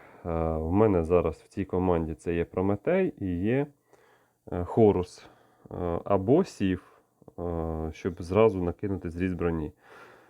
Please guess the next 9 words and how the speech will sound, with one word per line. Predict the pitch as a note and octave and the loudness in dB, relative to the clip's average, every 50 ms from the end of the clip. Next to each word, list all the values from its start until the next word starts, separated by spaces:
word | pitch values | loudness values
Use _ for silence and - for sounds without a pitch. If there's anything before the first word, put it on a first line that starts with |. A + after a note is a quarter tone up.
| _ _ _ _ _ _ _ _ _ - | _ _ _ _ _ _ _ _ _ -2
Ну | C3+ F3 G3+ G#3 | 2 4 4 4
і | F#3 | 4
ми | E3 E3 D#3+ | 4 2 2
собі | D#3+ - D3 C3 C3 B2+ | 2 0 -2 0 0 0
ходимо, | - - F3 G3 F#3 D#3 B2+ A2+ | 2 2 2 4 4 4 4 4
дивіться, | G#2 A2+ A2 G#2 - - F#2+ F#2+ | 4 4 4 2 2 0 0 0
нам | A2 B2+ B2 G#2+ - - _ _ _ _ _ - - - - - - - - | 2 2 2 0 -2 -4 _ _ _ _ _ -20 -20 -20 -20 -20 -18 -12 -8
відсутність | G2 F#2 G2 F2 G2 G2+ A#2 A2 - - D#3 C#3+ - A2 - - | -4 -2 0 0 2 2 2 2 0 -2 -2 -2 -2 -4 -4 -2
камню, | - B2+ B2+ C3 A#2 G2 F2+ E2+ | 2 4 4 4 4 4 2 0